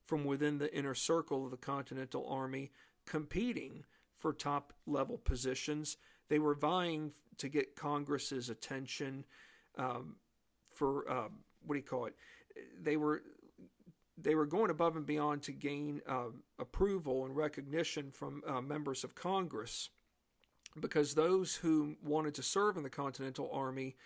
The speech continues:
yes, they could have that opportunity, dep-, but depending upon their rank and status, they, many of them had to go through Congress. And it, and I'll tell you this now, but I will mention it again, um, fr-,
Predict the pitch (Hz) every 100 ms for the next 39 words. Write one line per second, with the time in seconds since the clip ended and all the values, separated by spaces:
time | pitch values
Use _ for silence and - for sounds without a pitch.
0 | - - - - - 165 151 - 147 147
1 | 131 156 190 160 139 131 139 127 - 147
2 | 139 131 139 143 _ _ _ _ _ _
3 | _ _ - - - 151 175 147 147 139
4 | 160 190 180 147 165 156 139 123 147 185
5 | 196 - - 165 - 165 170 196 - -
6 | - - - - - _ _ - 156 165
7 | 147 196 151 147 143 151 147 160 156 160
8 | 147 160 214 190 98 123 - - - _
9 | _ _ _ _ _ _ _ _ _ _
10 | - 156 143 147 160 147 - 147 151 156
11 | 180 185 165 160 - 151 160 160 139 139
12 | 143 151 151 - 143 147 - 135 135 143
13 | 143 143 156 156 - 127 123 120 123 _
14 | _ _ _ _ -